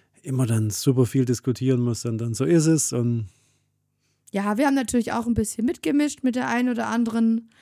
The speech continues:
Speaker 2: ähm, ja, Meinung, aber im Endeffekt, ähm,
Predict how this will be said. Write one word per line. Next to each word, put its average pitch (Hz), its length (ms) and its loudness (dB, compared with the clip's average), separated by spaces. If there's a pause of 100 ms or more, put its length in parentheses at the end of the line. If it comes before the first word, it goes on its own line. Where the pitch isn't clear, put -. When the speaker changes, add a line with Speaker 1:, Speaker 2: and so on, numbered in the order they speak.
(340)
Speaker 2:
ähm, 220 680 0
ja, 208 380 -2
Meinung, 269 580 4
aber 202 400 0
im 196 140 -6
Endeffekt, 190 760 -8
ähm, 180 380 -8